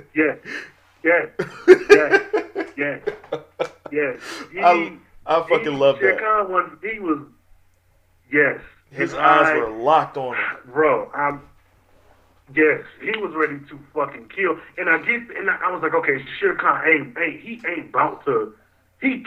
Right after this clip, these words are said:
Speaker 1: cannot chase Mowgli right now at this minute." Like, this ain't the time. Though they're fighting, he's still one of them. You can't, but when he took off, I was so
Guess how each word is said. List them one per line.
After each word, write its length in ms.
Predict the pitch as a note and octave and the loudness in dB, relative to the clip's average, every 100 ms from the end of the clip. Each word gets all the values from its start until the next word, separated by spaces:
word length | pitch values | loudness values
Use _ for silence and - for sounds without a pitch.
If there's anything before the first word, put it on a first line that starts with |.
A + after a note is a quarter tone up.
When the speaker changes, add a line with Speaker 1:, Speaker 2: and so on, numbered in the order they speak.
| - | -4
Speaker 1:
cannot 640 | A3 G#3+ F#3 F3 F3 - - | 2 2 2 2 2 0 -4
chase 260 | F3 D3+ D3 | 0 0 -2
Mowgli 380 | B2 C3+ B2 A#2 | -4 -4 -4 -8
right 420 | G#2+ A2 C3 B2 A#2 | -8 0 0 0 -2
now 260 | B2 A2+ A2 | -2 -2 -4
at 120 | - | -8
this 100 | G#2+ | -16
minute." 180 | C3+ D3 | -10 -2
Like, 180 | C#3+ C#3 - - | -2 -2 -8 -14
this 160 | - B3 A3 | -8 -4 -2
ain't 180 | E3+ C#3+ | -4 -6
the 120 | C#3 | -4
time. 540 | F3 E3 C#3 B2 B2+ - | 0 4 4 0 -4 -2
Though 200 | F#3+ F3+ | -2 0
they're 220 | D#3+ B2+ - | -4 -6 -4
fighting, 520 | E3 D#3+ B2 A#2 G#2+ _ _ _ _ - | 0 0 -2 -14 -20 _ _ _ _ -12
he's 160 | A3 - - | -10 -10 -4
still 220 | E3+ C#3 | -2 0
one 180 | C3+ B2+ | -2 -4
of 80 | |
them. 200 | B2+ A#2 | -6 -6
You 120 | D3 C4 | -8 -8
can't, 500 | - F3+ D#3+ D3 - _ _ _ _ - | -6 -4 -2 -4 -10 _ _ _ _ -8
but 80 | D#3 | -2
when 120 | F3 A3 | -2 -2
he 140 | A3 | -4
took 200 | D#3+ C#3 | -6 0
off, 260 | G#3 F#3+ F#3+ | 2 2 0
I 80 | |
was 140 | E3+ - | -4 -4
so 160 | E3+ | -6